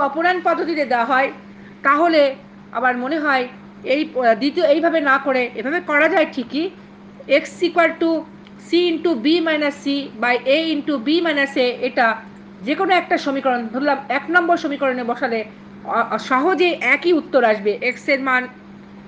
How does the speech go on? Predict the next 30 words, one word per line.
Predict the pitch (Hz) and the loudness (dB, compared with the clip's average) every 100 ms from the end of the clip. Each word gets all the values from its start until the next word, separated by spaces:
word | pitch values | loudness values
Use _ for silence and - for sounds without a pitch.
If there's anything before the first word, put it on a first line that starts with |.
| - | -8
c | 294 302 | -2 0
into | 294 294 220 | 0 -2 0
b | 233 | 0
minus | 240 240 233 | 2 0 0
c | 302 359 427 - - - | 0 0 -2 -8 -18 -4
by | 220 226 254 | -2 2 2
a | 311 320 | 2 0
into | 277 262 | -4 -4
b | 220 240 | -4 -2
minus | 233 233 233 294 | -2 -4 0 2
a, | 339 349 - - 214 226 | 2 -2 -16 -10 0 2
y | |
এর | 233 233 | 2 0
মান | 254 320 - | -2 -4 -4
c | 339 330 | -2 0
into | 302 294 269 233 | -2 -4 -6 -2
a | 247 247 | -2 -2
minus | 233 233 226 | -2 -2 -2
c | 285 330 349 - - - 214 | -2 0 -2 -10 -20 -10 -2
divided | 269 285 254 220 | 0 2 0 0
by | 233 220 190 | -2 -2 -2
b | 311 320 | 0 0
into | 254 226 262 226 | -4 -4 -4 0
a | 226 | 0
minus | 220 214 214 214 | 0 0 -2 -2
b | 302 - | -4 -4
আসবে। | 208 202 185 139 - - - - - - - - - - - - - - 101 202 101 143 202 - - - - - - | -6 -4 -6 -6 -12 -16 -18 -20 -20 -20 -20 -18 -18 -18 -18 -18 -18 -16 -16 -16 -16 -14 -14 -14 -16 -16 -16 -16 -8
সাত | - 277 277 302 | 0 0 0 -2
নম্বর | 320 320 349 | 0 2 0
সমাধান | 285 233 247 | -2 -2 -4